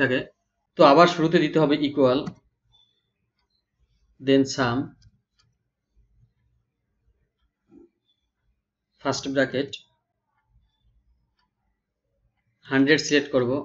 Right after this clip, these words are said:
minus fifty, first bracket close and then enter। তো দেখতেই পেলেন দুটি উপায়ে কিন্তু আমরা বিয়োগ করতে পারি। তো এখন দেখব আমরা গুণের কাজ।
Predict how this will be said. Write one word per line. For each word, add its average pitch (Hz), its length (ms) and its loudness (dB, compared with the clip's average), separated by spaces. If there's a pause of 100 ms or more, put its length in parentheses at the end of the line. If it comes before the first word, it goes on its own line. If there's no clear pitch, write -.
(760)
minus 135 400 2 (1000)
fifty, 131 400 -8 (1160)
first 139 320 -4
bracket - 300 4 (100)
close 123 240 -2 (2500)
and 147 200 -2 (140)
then 135 160 2 (260)
enter। 123 240 -4 (880)
তো - 60 0 (120)
দেখতেই 160 400 6
পেলেন 143 240 6 (400)
দুটি 156 220 -2 (100)
উপায়ে 175 240 4
কিন্তু 170 200 0
আমরা 160 200 2
বিয়োগ 151 240 2
করতে 139 260 -4
পারি। 131 160 -2 (580)
তো 156 80 -4 (160)
এখন 185 260 2
দেখব 185 160 2 (120)
আমরা 156 140 6 (400)
গুণের 139 320 6
কাজ। 113 140 -6